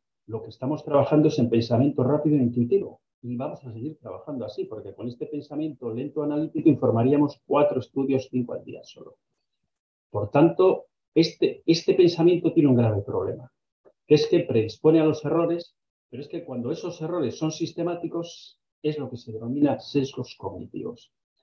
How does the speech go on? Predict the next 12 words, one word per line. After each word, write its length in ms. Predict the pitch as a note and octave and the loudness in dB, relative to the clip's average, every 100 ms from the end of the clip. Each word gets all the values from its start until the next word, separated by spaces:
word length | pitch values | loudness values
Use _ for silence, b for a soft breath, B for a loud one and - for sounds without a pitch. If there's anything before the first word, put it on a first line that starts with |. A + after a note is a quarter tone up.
| _ | _
Esta 240 | - D3 D3 | -2 2 6
paradoja 440 | D3+ D#3 - F3 | 8 8 6 4
hay 80 | D3 | 2
que 80 | A#2+ | 0
tenerla 320 | B2 A#2 G2 | 0 0 -4
en 80 | G2 | -6
cuenta. 480 | G2 - G#2 G#2 _ - | -6 -6 -10 -12 _ -14
A 60 | |
nuestros 440 | G2+ G#2+ G#2 - - | -10 -6 -8 -8 -6
residentes 600 | - A2+ C3+ D#3+ - B2+ | -4 2 4 4 2 2
les 180 | A2 | 2
tendríamos 680 | - A2+ C#3 D3+ A2+ - - | 2 4 6 6 4 0 -10